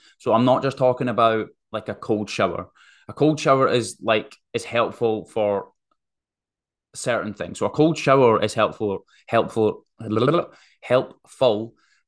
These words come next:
for bringing adrenaline up, bringing, kinda just waking you up in the morning.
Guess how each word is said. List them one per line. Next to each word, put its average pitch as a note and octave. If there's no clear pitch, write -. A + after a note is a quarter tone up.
for G#2+
bringing B2
adrenaline A2
up, F2+
bringing, G#2+
kinda A#2
just C3+
waking C#3
you B2+
up B2
in A#2
the G#2+
morning. G#2